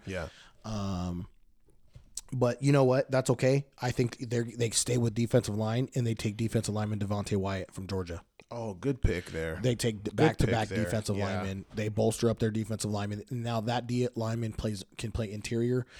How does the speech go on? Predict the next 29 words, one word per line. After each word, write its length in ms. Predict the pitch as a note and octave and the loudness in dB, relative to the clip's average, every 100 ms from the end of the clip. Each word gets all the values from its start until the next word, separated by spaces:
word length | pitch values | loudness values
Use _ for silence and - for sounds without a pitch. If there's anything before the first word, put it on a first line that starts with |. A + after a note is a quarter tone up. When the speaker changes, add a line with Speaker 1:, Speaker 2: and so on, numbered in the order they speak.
| - - - - | -18 -18 -20 -8
Speaker 2:
you 120 | A2 | -2
know, 140 | A#2 A2+ | 0 0
with 180 | G2+ - | -2 0
Chris 220 | B2+ - | 0 2
Jones, 540 | A#2 A#2 B2 C3 - - - | 0 2 0 -2 -6 -12 -12
and 140 | F#2 | -8
you 100 | G#2 | -6
have 80 | G2 | -6
Frank 260 | - A#2+ G#2 | -4 -6 -2
Clark 320 | A2 G#2+ - A2 | -2 -2 -6 -8
and, 420 | A2 G#2+ G#2 - G#2+ | -6 -4 -6 -8 -6
um, 460 | G#2 F#2+ F#2+ F#2+ | -4 -2 -4 -4
your 120 | G#2+ | -4
boy 380 | G#2+ G#2+ A2 A2+ | -2 -2 -2 -2
on 80 | G#2 | -6
the 60 | G2 | -6
outsides 580 | A2 G#2 A2+ A#2 A2 - | -6 -4 -4 -4 -6 -10
and, 300 | A2 G2+ G2 - | -12 -10 -10 -10
uh, 220 | G2 F#2+ - | -8 -8 -6
Arnold 300 | A2+ B2 A2+ - | -4 -4 -6 -10
on 120 | G2+ | -10
the 80 | G2+ | -8
outsides. 460 | A#2+ D3 D3+ D3+ C3+ | -6 -4 -2 -2 -2
Speaker 1:
Mm-hmm. 140 | E3 | -2
Speaker 2:
I 80 | F3 | -4
think 180 | F#2+ F2 | -6 -8
you're 80 | - | -10
straight. 320 | - E2+ D#2+ - | -8 -10 -10 -10
Speaker 1:
Yeah. 200 | C#3 | -8